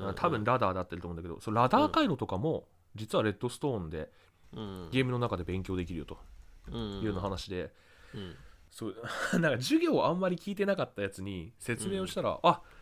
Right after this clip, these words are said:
Speaker 2: じゃあこれできるよ」みたいな感じでね、<laughs> 解き始めるっていうね。
Speaker 1: <laughs> そうなんだよね。
Speaker 2: あ、そう、あと、なん、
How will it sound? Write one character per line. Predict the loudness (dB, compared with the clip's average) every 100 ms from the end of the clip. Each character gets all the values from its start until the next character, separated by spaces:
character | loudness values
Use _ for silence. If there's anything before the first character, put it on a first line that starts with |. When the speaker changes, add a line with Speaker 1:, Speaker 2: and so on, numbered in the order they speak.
| -20 -20 -18 -2
Speaker 2:
じ | 0
ゃ |
あ | 2
こ | 0
れ |
で | 0 -2
き | 0
る |
よ」 | 0
み | 0
た | -4
い |
な | -4
感 | -4
じ | -2
で | 0
ね、 | 0 -2 -2 0
<laughs> | 0 -4 -8
解 | 2 4
き | 8
始 | 10 10
め | 8
る | 8 2
っ |
て | -2
い |
う | -2
ね。 | -4 -8 _ _ _ _
Speaker 1:
<laughs> | _ _ _ _ _ -2
そ | 0 0
う |
な | -4 -8
ん | -10
だ | -12
よ | -10
ね。 | -6 -4 -4 -8 -14 -20 -20 -8 0
Speaker 2:
あ、 | 2
そ | 4
う、 | 4
あ |
と、 | 4 2 0 -2 -12 -20 -6
な | -2
ん、 | -2 -4